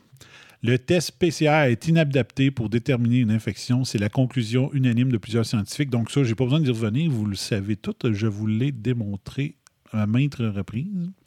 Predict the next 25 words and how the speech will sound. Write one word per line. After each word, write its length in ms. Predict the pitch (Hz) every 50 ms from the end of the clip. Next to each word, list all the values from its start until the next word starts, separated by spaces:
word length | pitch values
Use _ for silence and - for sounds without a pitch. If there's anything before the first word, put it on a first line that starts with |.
| _ - - - - - - - - - - - - _ _ _ -
La 80 | 127 127
dé-, 200 | 127 175 185 190
le 260 | 180 180 175 170 160
C 180 | - - 202 185
D 80 | 208
C 200 | - - - 226
a 40 | 214
déclaré 380 | 170 143 - 175 165 156 185 190
la 120 | 170 143
détection 380 | 135 175 160 190 - - 202 202
de 80 | 180
l'A 60 | 160
R 180 | 147 147 139 139
N 140 | 165 180 156
viral 540 | 143 143 131 139 151 170 175 160 143 139 - - _ _ _ _ _
peut 180 | - 180 202 190
ne 160 | 170 151 123
pas 260 | - - 180 185 185
indiquer 420 | 175 139 120 - - - - 175
la 140 | 160 143 113
présence 420 | - - 127 117 120 139 143 131 123
d'un 80 | 117
virus 380 | 98 101 107 107 123 127 - 147
infectieux 520 | 139 120 - 135 113 - - - 143 156
ni, 420 | 156 135 127 139 151 165 175 175